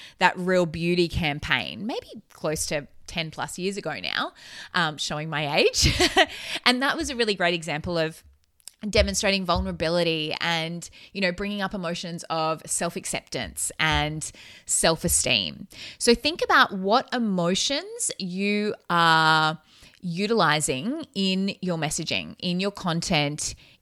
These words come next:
in your marketing. And again, it can go either of those ways, increasing the pain point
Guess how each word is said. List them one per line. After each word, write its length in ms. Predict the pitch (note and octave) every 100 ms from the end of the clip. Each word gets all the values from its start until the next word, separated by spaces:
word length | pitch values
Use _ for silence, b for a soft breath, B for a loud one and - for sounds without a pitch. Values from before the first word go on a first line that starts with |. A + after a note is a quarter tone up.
| -
in 220 | F#3 F3
your 160 | E3 D#3
marketing. 580 | C#3 A#2+ - E3 - -
And 120 | F3+
again, 420 | E3 D#3+ F3 D#4
it 120 | C#4
can 180 | - F#3+
go 280 | E3+ E3 D#3+ -
either 340 | D3+ D#3 D#3
of 120 | D#3
those 240 | D3 D3 D#3
ways, 380 | A#2+ D2 F3 -
increasing 480 | D#3+ D#3 E3 - D3
the 80 | D3
pain 280 | - C4
point 480 | B3+ C4+ B3+ B3 -